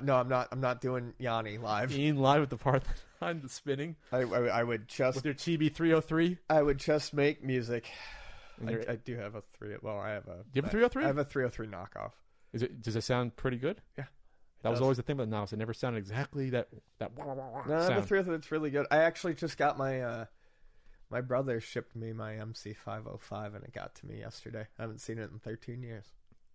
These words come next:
Speaker 2: Do you have an eight oh eight laying around?
Speaker 1: I have a, um, I have a,
Speaker 2: We're going
Speaker 1: uh,
Speaker 2: into the other realm of
Speaker 1: I have
Speaker 2: electronic
Speaker 1: a,
Speaker 2: music.
Speaker 1: I have a mo-, I have a eight oh eight knockoff, a good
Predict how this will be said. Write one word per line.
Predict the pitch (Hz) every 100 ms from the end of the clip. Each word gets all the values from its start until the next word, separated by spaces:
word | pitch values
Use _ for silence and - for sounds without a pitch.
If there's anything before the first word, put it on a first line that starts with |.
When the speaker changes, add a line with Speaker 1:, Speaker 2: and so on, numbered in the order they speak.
| -
Speaker 2:
Do | -
you |
have | 98
an | 98
eight | 101
oh | 101
eight | 127 - -
laying | 131
around? | 143 165 170 _
Speaker 1:
I | 110 117
have | 113 113 113
a, | 113 110 104 -
um, | 107 110 -
I | 120
have | 117 113
a, | 113 113 101 _ _ - - - - - - _ -
Speaker 2:
We're |
going | 143 170
Speaker 1:
uh, |
Speaker 2:
into | 139 131
the | 120 123
other | 127 107
realm | 107 104
of | 101 -
Speaker 1:
I | 185
have | 185
Speaker 2:
electronic | 180 160 151
Speaker 1:
a, |
Speaker 2:
music. | 107 98 - -
Speaker 1:
I | 165
have | 165 165
a | 139
mo-, | 139 143 135
I | 135
have | 131
a | 127 120 113 117
eight | 113
oh | 107
eight | 101
knockoff, | 113 113 - 104 117 - - -
a |
good | 131 143 113